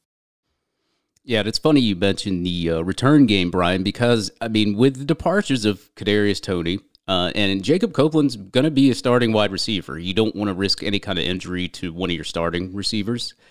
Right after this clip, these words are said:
I could understand why they had Copeland on, on kick returns last year, uh, but, I mean, obviously, Kadarius Toney was a, was a threat, too, so he was a starting re-, wide receiver, so I don't know what I'm talking about. You never know what you're gonna get with the staff, I guess. But,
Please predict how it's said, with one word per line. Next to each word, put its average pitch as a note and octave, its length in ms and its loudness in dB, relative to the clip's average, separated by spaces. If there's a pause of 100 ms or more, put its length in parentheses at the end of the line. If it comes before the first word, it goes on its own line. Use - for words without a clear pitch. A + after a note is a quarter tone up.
(220)
I G#2+ 100 -2
could A2+ 120 -2
understand G#2 540 0
why F2+ 140 0
they F#2 120 0
had F#2+ 180 -6
Copeland F#2+ 380 -6
on, E2+ 280 -2
on E2 440 -8 (140)
kick G#2+ 200 -6
returns G2 460 -4
last F2 320 -2
year, A#2 240 -6
uh, E2+ 300 -4
but, F2+ 420 -4
I B2 60 -6
mean, G#2+ 160 0
obviously, G2 400 -2
Kadarius F#2+ 420 -2
Toney F#2+ 280 -2
was E2+ 220 -4
a, E2 180 -2
was F2 180 -8
a E2 40 -2
threat, E2 280 -4
too, E2+ 160 -8
so E2 180 -8
he F2 100 -4
was E2+ 220 -2
a D2+ 60 -12
starting E2 320 -6
re-, D#2+ 260 -6
wide E2 260 -4
receiver, E2 300 -6
so F2 120 -8
I - 20 0
don't E2+ 140 -2
know E2 60 -6
what E2+ 160 -2
I'm E2+ 120 -2
talking D#2+ 260 -6
about. D#2+ 240 -4
You G2 60 0
never C3 160 2
know B2+ 160 4
what A#2 120 2
you're - 80 -12
gonna F#2+ 120 -2
get F2 160 -4
with D2+ 80 -18
the D2+ 60 -12
staff, C#2 300 -4
I - 60 -8
guess. - 300 -12 (480)
But, G2+ 260 0